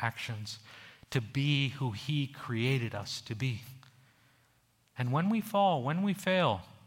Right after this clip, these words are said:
when things get, like, too much, here's my suggestion.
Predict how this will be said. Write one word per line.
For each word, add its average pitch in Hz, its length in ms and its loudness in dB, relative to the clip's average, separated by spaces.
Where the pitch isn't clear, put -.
when 151 200 4
things 175 300 0
get, 175 180 4
like, 165 220 2
too 175 160 -2
much, 170 400 2
here's 170 300 0
my 170 100 4
suggestion. 110 640 -2